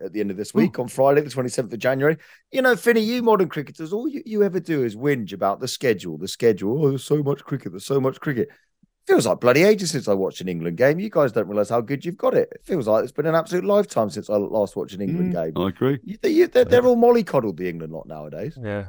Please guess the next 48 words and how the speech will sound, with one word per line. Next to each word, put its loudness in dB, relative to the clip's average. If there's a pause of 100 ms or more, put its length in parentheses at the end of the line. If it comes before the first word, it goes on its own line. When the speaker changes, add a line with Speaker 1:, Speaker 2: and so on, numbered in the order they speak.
(120)
Speaker 3:
Well, -6
the 2
last 4
month 0
has -4
been -4
a -4
circus, -2
hasn't -4
it? -8
With, -4 (240)
but -2
it's -6
three, 2
four -2
T -2
twenty -2
leagues -2
going 2
on -2
at -4
the -8
same -2
time. -2
It -2
has, -4 (460)
I 0
mean, 2
if -2
you're 2
not 0
getting -2
picked -4
up 2
in -2
those, 0
like 4
myself, -2
then, -2 (100)
you -2
know, -2 (340)
<laughs> -18
you, 2
you're 0
battling 2
a -2
little -2
bit, -2